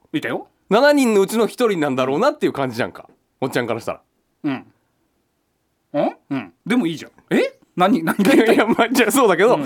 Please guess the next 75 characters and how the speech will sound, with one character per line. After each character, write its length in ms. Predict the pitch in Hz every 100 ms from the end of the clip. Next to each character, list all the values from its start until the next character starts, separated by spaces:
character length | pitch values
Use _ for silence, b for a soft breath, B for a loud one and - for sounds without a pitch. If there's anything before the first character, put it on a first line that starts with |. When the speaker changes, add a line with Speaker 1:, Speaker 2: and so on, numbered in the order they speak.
| 156
Speaker 2:
な 100 | 196
ん 20 | 208
か 80 |
そ 100 | 180
の、 140 | 202 190 B B B
「俺 220 | 196 240
が 100 | 247
一 280 | 240 196 254
番 180 | 269
手 120 | - 269
柄 200 | 226 185
の 240 | 175 175
俺 160 | 190 208
で 100 | 214
す 120 | -
よ」 120 | 247 240
み 80 |
た 100 | 165
い 40 | 123
な、 200 | 113 85
Speaker 1:
う 40 |
ん。 260 | 131 110 -
Speaker 2:
あ 120 | 160 196
ん 40 |
中 180 | 226 175
に 80 | 160
い 60 |
た。 260 | 165 127 127 _ _ _ _ _ _ _
Speaker 1:
え、 100 | 208
な、 160 | 262 220
お 100 | 220
金 220 | 226 269
か 100 | 285
な 100 | 294
ん 20 |
か 60 | 226
請 120 | 480 -
求 140 | 539
さ 160 | - 392
れ 220 | - 359
る？ 40 | 339
Speaker 2:
<laughs> 0 |
そ 140 | 285
う 40 | 262
そ 120 | 247
う 60 |
そ 160 | 240 233
う 40 |
そ 140 | 202 180
う。 20 |
Speaker 1:
違 40 |
う 20 | 330
違 40 |
う 40 | -
違 60 | 294
う。 80 | 220
え、 120 | 208 202
あ、 240 | 214 208 539
向 160 | 254
こ 140 | 302 370
う 20 |
か 80 | 370
ら 60 |
す 60 | -
る 60 | 359
と？ 60 |
Speaker 2:
そ 60 | 254
う 20 |
そ 100 | 226
う 40 | 190
そ 120 | 180
う、 20 |
な 120 | 165
ん 60 | 151
か、 220 | 98